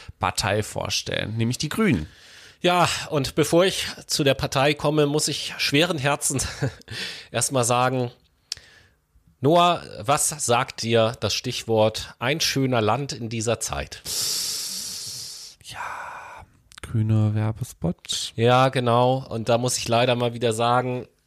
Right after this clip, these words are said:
Speaker 2: was ist eigentlich mit den Parteien los? Gibt es da keine Leute, die irgendwie mal draufschauen, was man da so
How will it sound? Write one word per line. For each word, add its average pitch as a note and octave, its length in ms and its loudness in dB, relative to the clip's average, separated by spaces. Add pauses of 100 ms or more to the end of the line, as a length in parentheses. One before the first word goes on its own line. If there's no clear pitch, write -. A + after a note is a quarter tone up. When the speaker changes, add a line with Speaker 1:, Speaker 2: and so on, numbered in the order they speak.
(160)
Speaker 2:
was C#3+ 240 0
ist - 300 -4
eigentlich C#3+ 400 0
mit C3 180 -6
den B2+ 180 -2
Parteien A#2 600 -2
los? A2 480 4 (600)
Gibt G3 240 0
es F#3+ 120 2
da D#3 140 0
keine F3 420 2
Leute, C#3 760 4 (360)
die C3 120 0
irgendwie E3 580 2
mal B2 300 4
draufschauen, A2+ 1040 2
was - 240 0
man C3+ 200 0
da A#2+ 200 4
so B2+ 480 4